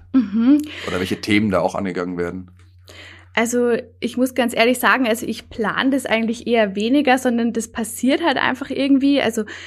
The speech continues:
Speaker 1: am
Speaker 2: Mhm.
Speaker 1: Anfang habe ich halt eben, ähm, die Tierärzte direkt halt eben angeschrieben und gefragt, ob sie halt Interesse an einem Interview hätten. Und mittlerweile, wo ich halt auch schon ein bisschen länger am Markt bin, ähm, werde ich halt eben auch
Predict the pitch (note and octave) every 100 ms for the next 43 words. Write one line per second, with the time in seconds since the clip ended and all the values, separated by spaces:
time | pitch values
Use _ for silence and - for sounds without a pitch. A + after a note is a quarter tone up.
0 | - - A#3+ A#3+ G3 B3 C#4 C4 B3+ A#3+
1 | A#3+ A#3 G#3+ A3 G#3 G#3 G#3+ G#3+ G#3 G3+
2 | G3+ G3+ G3 F#3+ G3 F#3+ - B3+ A3+ A3
3 | A3 G#3 A#3 A3+ A3+ G3+ G#3 - D4 D4
4 | C#4+ C4 C4 C4 C4 C4 - - - A3+
5 | A3+ A3 F3+ G3+ - G#3+ - G#3 G#3 G3+
6 | - A3+ A3+ - - - C4 C4+ C#4 A#3+
7 | A#3+ B3 A#3+ B3+ A#3+ - - - - A#3
8 | A#3+ B3 B3 G3+ G3+ A#3+ A3+ - G#3+ B3
9 | A#3+ B3 - G#3+ - A3+ A#3+ B3 A3 G#3+
10 | G3+ B3+ A#3 G#3+ - G#3+ G#3 F#3+ - -
11 | C4 B3+ B3+ - - - A#3 A#3 E3 -
12 | G#3 A#3+ B3 B3+ A3+ G#3+ G3+ - -